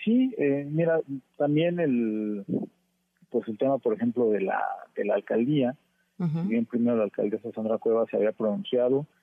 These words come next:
Speaker 1: este, el video está en la red, es, es público, de que ella no iba a permitir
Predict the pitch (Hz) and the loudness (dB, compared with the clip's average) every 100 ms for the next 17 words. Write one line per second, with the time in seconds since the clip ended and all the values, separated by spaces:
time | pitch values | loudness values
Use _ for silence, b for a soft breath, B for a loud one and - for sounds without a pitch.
0 | _ _ 107 - - 110 113 107 113 117 | _ _ -20 -20 -4 0 2 2 2 2
1 | 117 - 113 110 113 123 139 _ - _ | 0 -2 -4 -2 0 -2 -2 _ -20 _
2 | - _ - - - 135 120 - 120 - | -20 _ -20 -18 -2 0 2 0 -4 -4
3 | _ _ _ - 110 101 120 120 117 120 | _ _ _ -6 -6 -2 2 2 4 4
4 | 131 143 165 196 131 104 - 95 101 - | 4 2 2 0 0 -2 -2 -4 -4 -4
5 | 110 | -4